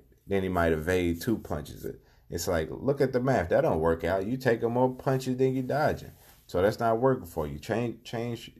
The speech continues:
change the plan or something. Add something to the game plan, but I don't know. He just kept to that.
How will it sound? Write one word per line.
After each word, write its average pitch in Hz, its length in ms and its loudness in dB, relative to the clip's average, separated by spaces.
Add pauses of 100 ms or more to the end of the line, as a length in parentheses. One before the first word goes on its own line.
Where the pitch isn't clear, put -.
change 113 300 -2
the 110 80 -12
plan 120 360 -2
or 71 60 -4
something. - 440 -4 (760)
Add 98 300 2
something 123 420 0
to 85 120 0
the 76 60 -4
game 73 300 -4
plan, 73 360 -6
but 69 300 -6 (420)
I 78 100 -6
don't 85 160 2
know. 85 60 0
He 107 180 0
just 90 260 -4
kept - 460 2 (300)
to 113 240 0
that. 104 400 -2